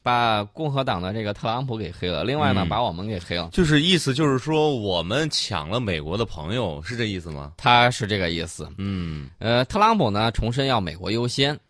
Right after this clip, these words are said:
Speaker 1: 然后呢，我们成功塑造了我们作为开明、负责任的全球，呃，这个正义大国的这种形象。
Speaker 2: 嗯。
Speaker 1: 呃，这个我觉得我，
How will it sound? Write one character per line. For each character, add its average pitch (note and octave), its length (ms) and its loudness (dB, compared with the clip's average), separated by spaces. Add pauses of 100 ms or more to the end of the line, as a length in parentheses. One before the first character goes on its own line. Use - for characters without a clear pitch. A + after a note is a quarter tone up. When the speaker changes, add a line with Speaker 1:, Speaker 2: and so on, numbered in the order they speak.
(260)
Speaker 1:
然 C#3+ 160 6
后 G#3+ 100 6
呢， F3+ 120 4
我 A2 160 2
们 A#2+ 120 -2
成 D3+ 160 -6
功 E3 140 -2
塑 F3+ 160 -4
造 C#3+ 100 4
了 A2 120 4
我 - 20 2
们 F#2 140 -2
作 A2+ 140 0
为 G2+ 100 2
开 C#3 260 0
明、 A2 180 -2
负 A#2 200 -6
责 G2 160 2
任 A2 120 0
的 F#2+ 140 -2
全 G#2+ 400 -2
球， A#2 480 2 (480)
呃， F#2+ 240 0
这 F#2+ 140 -4
个 F2+ 340 2 (100)
正 D3 320 4
义 A#2+ 280 0 (100)
大 - 260 -4
国 F2+ 200 -4
的 G#2+ 100 -2
这 G#2+ 100 -2
种 F2 200 -6
形 F2 260 -8
象。 G#2+ 220 -4
Speaker 2:
嗯。 G2 420 -2
Speaker 1:
呃， A2 240 -4 (220)
这 G4+ 160 -6
个 C3 160 2
我 C3 200 2
觉 A#2 200 0
得 B3 100 4
我， C#3+ 160 -2